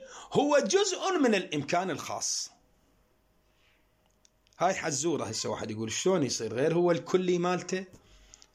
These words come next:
هنا نتحدث عن الكل والجزء، لا عن الكلي والجزئي. الإمكان العام كلي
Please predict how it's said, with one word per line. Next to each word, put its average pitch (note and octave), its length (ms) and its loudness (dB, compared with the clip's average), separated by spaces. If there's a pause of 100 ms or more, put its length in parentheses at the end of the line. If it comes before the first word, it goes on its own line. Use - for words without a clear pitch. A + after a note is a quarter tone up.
(600)
هنا B2+ 300 0
نتحدث D3+ 720 -4
عن B2 120 0
الكل A#2+ 340 0
والجزء، A2+ 540 -2 (360)
لا C3+ 140 2
عن C#3 260 -2
الكلي D#3+ 520 -2
والجزئي. G#2 640 -6 (1500)
الإمكان C3 640 -2
العام C3+ 420 0
كلي G#3 640 0